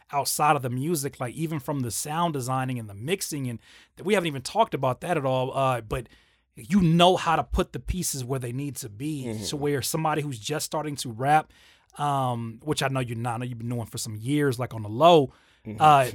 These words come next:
Speaker 2: The
Speaker 1: would not
Speaker 2: low,
Speaker 1: be
Speaker 2: low.
Speaker 1: able, like, on a low, low, but, w-, but they would not have the same, it wouldn't sound the same, I should say.
Speaker 2: Mm-hmm.
Speaker 1: Uh, w-, you know, wh-, where's your mind with, at with that? Like, where, is that something that you really wanna pursue?
Speaker 2: I'm, I'm on the f-,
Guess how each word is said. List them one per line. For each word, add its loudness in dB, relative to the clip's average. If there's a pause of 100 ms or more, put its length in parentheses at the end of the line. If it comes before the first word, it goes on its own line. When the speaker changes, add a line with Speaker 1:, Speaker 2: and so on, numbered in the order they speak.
Speaker 2:
The -8
Speaker 1:
would 2
not 4
Speaker 2:
low, 2
Speaker 1:
be 4
Speaker 2:
low. 8
Speaker 1:
able, 4
like, 2
on 2
a 4
low, 8
low, 6
but, -2
w-, -6
but 0
they 4
would 4
not 2
have 2
the 0
same, 0 (300)
it 0
wouldn't 2
sound 4
the 2
same, -2
I -2
should -8
say. -4 (260)
Speaker 2:
Mm-hmm. -6
Speaker 1:
Uh, 6
w-, -10 (220)
you -2
know, 0 (420)
wh-, -2 (100)
where's 6
your 4
mind 0
with, 0
at 0
with -2
that? -4
Like, -12
where, -10
is -8
that -2
something -4
that -6
you -8
really -6
wanna -4
pursue? -6 (1000)
Speaker 2:
I'm, 2
I'm 2
on 4
the 2
f-, -10